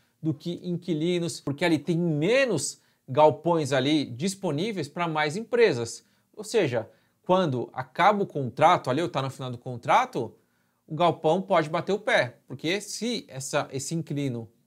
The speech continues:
quiser sair, ele consegue ter um outro ali muito rápido. Então isso faz com que o preço suba no vencimento. Então tem uma série de mecanismos que ajuda esses fundos a subirem o valor das cotas. Então pelos meus filtros aqui, outro filtro é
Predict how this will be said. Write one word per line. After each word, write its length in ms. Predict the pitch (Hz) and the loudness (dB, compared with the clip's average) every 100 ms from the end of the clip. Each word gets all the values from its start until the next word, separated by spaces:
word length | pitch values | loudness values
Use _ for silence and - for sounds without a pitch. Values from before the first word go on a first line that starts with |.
| _ | _
quiser 280 | - 131 139 | -6 0 0
sair, 360 | - 139 135 | 2 0 2
ele 140 | 180 196 | 0 -2
consegue 680 | 196 196 - 147 143 151 190 | -4 -6 0 2 2 2 -4
ter 180 | - | 0
um 140 | 196 175 | 0 2
outro 240 | 151 156 | 0 0
ali 140 | 170 165 | -2 -2
muito 260 | 165 165 | -4 -4
rápido. 360 | 226 208 - 135 | 2 2 2 -6
Então 200 | 127 139 | -4 -4
isso 120 | 139 | -4
faz 160 | 151 143 | -8 -6
com 100 | 151 | -8
que 80 | 165 | -8
o 60 | |
preço 280 | - 151 160 | -8 -8 -8
suba 320 | 139 156 160 | -6 -6 -6
no 60 | 170 | -4
vencimento. 640 | 175 175 220 208 135 113 - _ _ _ - | -6 -6 -6 -6 -6 -10 -18 _ _ _ -8
Então 160 | 214 | -6
tem 120 | 208 | -4
uma 120 | 233 214 | -2 -2
série 260 | 220 233 | 0 0
de 80 | 208 | 0
mecanismos 600 | 214 202 165 208 196 147 | -4 -2 -2 0 -2 -6
que 140 | - | 0
ajuda 520 | 208 175 165 185 202 202 _ - | 0 2 2 2 -2 -4 _ -6
esses 300 | 175 175 175 | -4 -4 -6
fundos 280 | - 165 170 | -6 -6 -4
a 60 | |
subirem 400 | 170 175 143 147 | -6 -4 -4 -2
o 40 | 151 | -2
valor 200 | 147 147 | 0 0
das 180 | 170 180 | 0 -4
cotas. 480 | 143 107 - - _ _ _ _ _ | -4 -4 -4 -16 _ _ _ _ _
Então 180 | 240 240 | 4 6
pelos 260 | 240 233 | 6 6
meus 280 | 214 247 - | 6 2 2
filtros 440 | - 247 226 165 | 0 0 0 -2
aqui, 280 | 143 139 202 | -2 -2 -2
outro 240 | 185 202 208 | -2 -2 -6
filtro 380 | - 220 214 | -4 -6 0
é 180 | 185 120 | 2 0